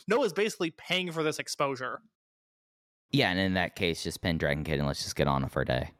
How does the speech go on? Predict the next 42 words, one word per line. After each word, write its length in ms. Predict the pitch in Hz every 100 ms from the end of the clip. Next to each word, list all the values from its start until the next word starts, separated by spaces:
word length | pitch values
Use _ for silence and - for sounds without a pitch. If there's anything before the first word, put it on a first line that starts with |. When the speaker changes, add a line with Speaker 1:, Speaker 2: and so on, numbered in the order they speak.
| _
Speaker 2:
<laughs> 80 | - - -
Speaker 1:
But 200 | 175 208
they 140 | 220
also, 440 | 214 214 - 165 196
you 140 | 180
know, 160 | 165 170
a-, 40 |
a-, 380 | 160 151 147 -
at 120 | 156
a 40 |
time 340 | 143 - 151 156
where 120 | 151
companies 360 | - 151 156 139
are 100 | 139
struggling, 420 | - 160 185 214
this 160 | 156 -
was 140 | 135
the 80 | 131
point 260 | 151 131
Jay 160 | 127 147
made 180 | 160 131
last 300 | 127 127 -
year, 240 | 135 131 - - - _ _ -
hey, 120 | 180
maybe 300 | 165 170 226
the, 160 | 190 151
maybe 300 | 151 175 220
the 120 | 190
rate 380 | 165 156 202 -
to 100 | 151
pay 240 | - 160
to 60 | 175
get 160 | 170
Marufuji 540 | 156 160 170 - 180 160
in 80 | 147
a 60 |
main 240 | 139 143 170
event 200 | 165 151
match 280 | 151 175
is 140 | 151 127
really 340 | 127 156 160
good. 480 | 143 156 175 147 139